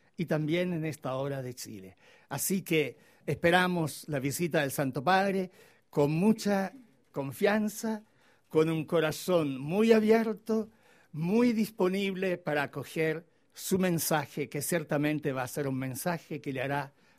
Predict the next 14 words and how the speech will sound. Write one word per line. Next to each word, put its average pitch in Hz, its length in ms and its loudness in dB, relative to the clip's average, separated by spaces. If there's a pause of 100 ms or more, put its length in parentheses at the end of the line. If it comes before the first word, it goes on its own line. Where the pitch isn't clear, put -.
mucho 208 400 6
bien 147 420 0 (460)
a 147 100 0
la 143 100 6
iglesia 185 720 2 (400)
y 151 100 0
le 139 100 4
hará 151 200 6
mucho 165 260 0
bien 143 340 2
también 131 680 -2
a 143 100 -2
nuestro 120 360 -6
país. - 520 -12